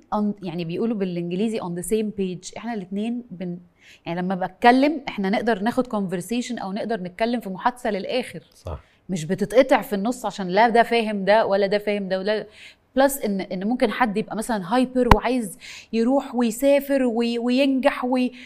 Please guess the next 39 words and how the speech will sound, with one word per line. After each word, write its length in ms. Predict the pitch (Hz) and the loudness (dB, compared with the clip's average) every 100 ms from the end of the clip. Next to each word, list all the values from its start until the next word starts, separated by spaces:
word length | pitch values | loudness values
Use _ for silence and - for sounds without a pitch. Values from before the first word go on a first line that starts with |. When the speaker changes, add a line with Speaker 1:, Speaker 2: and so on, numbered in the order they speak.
| - - | -20 -16
Speaker 1:
وحد 360 | - - 294 233 | -6 2 4 6
تاني 220 | 254 254 | 4 4
يبقى 140 | 247 - | 2 0
البيس 400 | 180 247 247 196 | 0 0 0 -2
بتاعه 340 | 202 214 220 | 2 6 6
هادي. 480 | 226 302 202 190 - | 6 2 2 -6 -8
ه-، 280 | - 180 190 | -8 -6 -6
إنسان، 480 | 196 180 247 262 262 - - - _ | -6 2 4 4 2 -6 -20 -20 _
آه، 120 | 190 185 - - - _ - | -2 0 -2 -12 -18 _ -10
هادي 440 | 202 269 269 202 | 6 10 10 8
كده، 220 | - 233 | 4 4
مش، 400 | 220 247 - - | 6 2 0 -6
م-، 100 | 202 - - 185 226 202 | -8 -10 -12 -8 -6 -2
مش 220 | 240 - | -4 0
طموح 340 | 208 226 - | 2 2 4
للدرجة 500 | 240 175 233 240 208 | 2 4 4 4 4
أو 240 | 208 208 202 | 4 4 0
مش 280 | 196 196 | -4 -8
تطلعاته 680 | - 180 202 196 202 247 240 | -12 -8 -2 2 2 2 0
مش 160 | 202 - | -4 -4
فظيعة. 380 | 196 185 233 196 | -4 2 4 6
لا 120 | 240 | 6
ده 120 | 226 | 6
غلط 340 | 214 233 233 | 6 4 4
ولا 160 | 220 208 | 2 2
ده 100 | 202 | 2
غلط. 300 | 208 247 160 | 2 0 -2
بس 60 | - | -8
Speaker 2:
مية 300 | 117 113 - | -4 0 2
Speaker 1:
ده 100 | 214 | 2
Speaker 2:
بالمية. 0 | |
Speaker 1:
هيتعب 520 | 254 240 247 226 180 | 4 4 4 4 4
مع 180 | 175 165 | 2 2
ده 240 | 165 262 - | 4 0 -2
وال-، 340 | 170 175 175 | -10 -10 -10
وده 320 | 139 165 170 | -12 -8 -6
هيتعب 420 | 208 226 240 285 | -4 -6 -2 -4
مع 160 | 285 320 | -2 -6
ده. 120 | 330 | -8